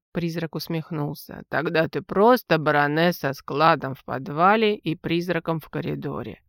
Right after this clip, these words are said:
Тоже неплохо". Я фыркнула.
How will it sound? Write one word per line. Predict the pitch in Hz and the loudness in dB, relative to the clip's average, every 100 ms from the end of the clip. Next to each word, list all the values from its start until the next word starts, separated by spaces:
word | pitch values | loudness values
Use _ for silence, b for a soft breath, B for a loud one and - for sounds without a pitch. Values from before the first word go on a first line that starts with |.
| _ _ _ _ | _ _ _ _
Тоже | 247 220 214 208 208 | 0 4 4 2 0
неплохо". | 196 175 143 135 127 - - - _ _ _ _ _ _ _ _ | 0 -2 -4 -4 -6 -10 -12 -14 _ _ _ _ _ _ _ _
Я | 220 208 202 | -2 0 0
фыркнула. | 190 220 214 - 160 151 160 | 0 -4 -6 -6 -6 -6 -10